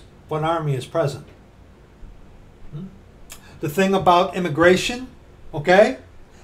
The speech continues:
And all the sleeper cells, as they are called, within America. Think about it. Where these people, at the behest of Sosa, would spring up just like that.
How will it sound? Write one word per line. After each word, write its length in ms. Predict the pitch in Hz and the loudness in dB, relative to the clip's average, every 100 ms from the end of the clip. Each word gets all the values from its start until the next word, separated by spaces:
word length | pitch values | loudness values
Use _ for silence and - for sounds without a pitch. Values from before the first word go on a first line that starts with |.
| - | -4
And 240 | 156 156 | 0 4
all 280 | 165 214 214 | 6 8 6
the 160 | 208 - | 4 0
sleeper 540 | - 190 220 214 190 | 0 0 2 2 2
cells, 600 | - - 196 220 220 214 | 0 2 4 6 6 4
as 160 | 214 165 | 0 0
they 120 | 220 | 2
are 200 | 208 202 | 2 2
called, 540 | 202 202 208 214 208 - - | 2 4 6 4 2 -6 0
within 320 | 175 170 185 | 2 4 4
America. 720 | 196 180 190 202 226 247 220 - - - - - - - - - - - | 4 4 4 6 6 6 2 -10 -20 -20 -20 -20 -20 -20 -20 -20 -20 -6
Think 160 | 220 285 | -4 4
about 400 | 254 185 147 - | 8 8 8 -2
it. 800 | - - - - - - - | -20 -20 -20 -20 -20 -20 -16
Where 260 | 156 190 202 | 6 10 10
these 300 | 202 262 - | 8 2 2
people, 360 | - 269 262 247 | 4 4 8 8
at 160 | 226 | 8
the 60 | 196 | 4
behest 680 | 151 185 247 311 311 - | 4 6 10 10 8 -2
of 140 | 208 - | -4 -4
Sosa, 760 | - 285 320 311 190 147 - - - - - - - - - - - - - - - - - - - - - | 6 10 10 8 0 -2 -4 -18 -20 -20 -20 -20 -20 -14 -14 -14 -20 -20 -20 -20 -20 -20 -20 -20 -20 -20 -14
would 140 | 135 - | -12 -8
spring 400 | - - 226 233 | -10 -2 -2 0
up 200 | 202 - | -2 -4
just 260 | 185 - | -12 -8
like 180 | 180 - | -10 -8
that. 240 | 185 151 | -8 -8